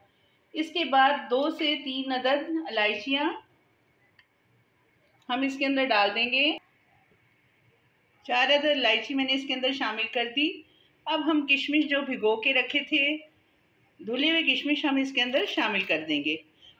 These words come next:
ताकि किशमिश थोड़ा सा फूल जाए। इसी तरह हम नारियल को भी इसके अंदर शामिल कर देंगे।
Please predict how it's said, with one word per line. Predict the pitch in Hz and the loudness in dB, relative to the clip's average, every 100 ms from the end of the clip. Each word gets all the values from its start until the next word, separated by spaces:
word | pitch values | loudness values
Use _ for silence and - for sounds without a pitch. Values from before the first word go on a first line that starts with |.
| - | -2
ताकि | 254 262 285 | 0 2 2
किशमिश | 277 269 294 330 - | 0 0 0 0 0
थोड़ा | 294 233 | 2 2
सा | 240 254 | 2 -2
फूल | 233 247 240 | -4 -8 -6
जाए। | 233 269 370 - _ _ _ _ - | -2 0 0 -4 _ _ _ _ -6
इसी | 294 359 | -2 0
तरह | 339 285 269 285 | 0 2 2 4
हम | 277 | 4
नारियल | 262 226 240 262 | 4 2 2 0
को | 269 254 | 2 2
भी | 262 359 - - _ 226 | 2 0 -2 -10 _ -16
इसके | 233 254 240 | -8 -6 -4
अंदर | 226 226 277 - - _ _ _ | -4 -2 -2 -2 -10 _ _ _
शामिल | - 247 214 208 | -6 -2 0 0
कर | 196 156 | 2 0
देंगे। | 151 143 139 151 | 0 -4 -2 -6